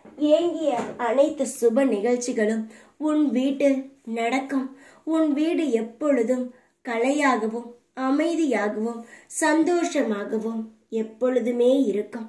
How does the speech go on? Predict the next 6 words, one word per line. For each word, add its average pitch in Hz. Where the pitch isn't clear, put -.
யாரும் 226
கண்படாத 247
வகையில் 220
பார்த்துக்கொள். 247
நான் 233
சொல்லும் 240